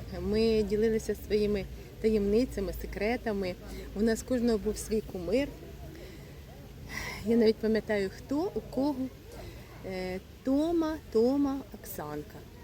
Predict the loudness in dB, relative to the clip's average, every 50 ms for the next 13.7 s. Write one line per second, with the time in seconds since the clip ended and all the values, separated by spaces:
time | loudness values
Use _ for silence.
0 | -16 -16 -16 -16 -16 -16 -16 -16 -16 -16 -18 -18 -18 -18 -18 -18 -8 -4 -4 -2
1 | 0 0 0 0 2 2 2 2 2 0 -2 -8 -16 -16 -16 -16 -16 -16 -16 -16
2 | -16 -18 -18 -18 -18 -18 -20 -18 -18 -18 -14 -6 -2 -2 -2 -2 2 4 4 6
3 | 6 4 0 -2 -6 -10 -16 -18 -18 -18 -18 -18 -18 -18 -18 -18 -18 -18 -18 -18
4 | -16 -16 -14 -8 -6 -6 -4 -4 -4 -6 -6 -4 -4 -4 -2 0 2 2 2 0
5 | -2 -8 -14 -14 -16 -16 -18 -16 -14 -10 -10 -8 -8 -6 -6 -6 -6 -4 -4 -6
6 | -4 -2 0 0 0 2 0 0 0 0 -2 -2 -6 -12 -18 -18 -18 -16 -16 -16
7 | -16 -16 -16 -16 -16 -18 -18 -16 -16 -10 -8 -6 -4 -4 -4 -4 -2 -2 -2 0
8 | 0 -2 -2 -4 -6 -12 -16 -14 -8 -6 -4 -2 -2 -2 -2 -2 -4 -4 -6 -10
9 | -10 -8 -8 -6 -2 0 2 2 2 2 0 -2 -4 -4 -6 -6 -6 -6 -6 -6
10 | -8 -8 -4 -4 -4 -4 -4 -6 -8 -4 -2 -2 -2 -2 -4 -8 -10 -10 -10 -12
11 | -12 -8 -8 -8 -6 -4 -2 -2 -2 -2 -4 -8 -14 -18 -16 -16 -16 -16 -16 -16
12 | -16 -16 -16 -12 -6 -6 -6 -4 0 0 2 2 0 -2 -6 -8 -6 -4 -6 -4
13 | -4 -4 -4 -2 -2 -2 -2 -2 -6 -8 -10 -10 -10 -12